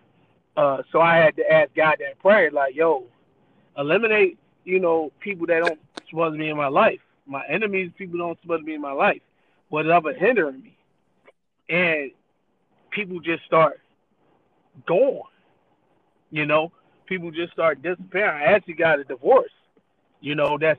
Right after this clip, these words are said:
same year. Um, no, not the same year, year after. But, you know, things just start being revealed.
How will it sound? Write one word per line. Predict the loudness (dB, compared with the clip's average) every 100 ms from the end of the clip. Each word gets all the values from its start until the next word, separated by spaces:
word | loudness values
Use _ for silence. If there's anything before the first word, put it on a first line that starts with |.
| -2
same | -2 -2 -2
year. | -4 -4 -8 -20 -20 _ _ _ _ _ _ _ _ -8
Um, | -2 0 0 -4 -8 -16 _ _ _ _
no, | -4 0
not | 0 0
the | -4
same | -6 -6 -6
year, | -8 -10
year | -4 -2 2
after. | 4 2 0 -16 -20 _ _ _ _ _ _ _ -12
But, | -10
you | -6 -4
know, | -4 -6 -10 _
things | -2 -2 -2
just | -6 0
start | 0 2
being | 0 -4 -4
revealed. | -4 0 2 0